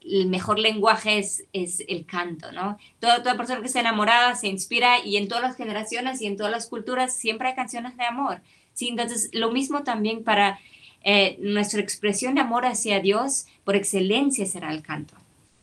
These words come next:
Y entonces, em, cuando hemos dicho esto de que nuestra finalidad es glorificar a Dios, luego también nosotros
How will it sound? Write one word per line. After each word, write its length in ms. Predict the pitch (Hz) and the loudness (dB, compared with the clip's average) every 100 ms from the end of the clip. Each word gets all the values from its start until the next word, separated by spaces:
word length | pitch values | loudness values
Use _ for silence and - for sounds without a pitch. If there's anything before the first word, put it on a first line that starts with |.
| _ - - - | _ -18 -18 -4
Y 100 | 226 | 2
entonces, 760 | 233 226 254 254 277 277 - - | 4 4 2 6 4 6 2 2
em, 460 | 208 196 190 190 190 | 6 8 6 4 2
cuando 200 | 220 220 | 2 4
hemos 160 | 240 262 | 4 2
dicho 280 | 277 269 | 2 4
esto 280 | 240 247 254 | 2 2 0
de 140 | 202 196 | 0 2
que 100 | 185 | 0
nuestra 280 | 180 196 185 | 0 -2 -4
finalidad 480 | 180 175 180 233 | -2 2 4 4
es 140 | 285 269 | 2 -4
glorificar 460 | 226 214 196 202 | -6 -6 -2 0
a 80 | 220 | 2
Dios, 320 | 208 226 - 220 | 2 0 -2 -2
luego 420 | 214 233 311 302 | 2 4 4 2
también 500 | 247 226 214 240 254 | 4 4 4 2 0
nosotros 600 | 254 247 240 247 262 | 0 -2 -2 -2 -2